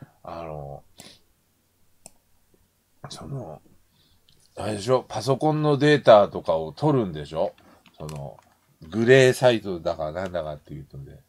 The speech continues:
何分か見てると、その間に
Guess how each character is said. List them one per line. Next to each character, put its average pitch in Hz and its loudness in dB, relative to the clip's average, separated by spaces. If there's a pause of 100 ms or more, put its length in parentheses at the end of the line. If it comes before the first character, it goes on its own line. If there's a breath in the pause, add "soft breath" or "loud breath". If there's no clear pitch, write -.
(380)
何 139 0
分 120 -4
か 90 -4
見 92 -8
て 92 -6
る 80 -12
と、 73 -12
そ - -16
の 127 -2
間 117 0
に 107 -10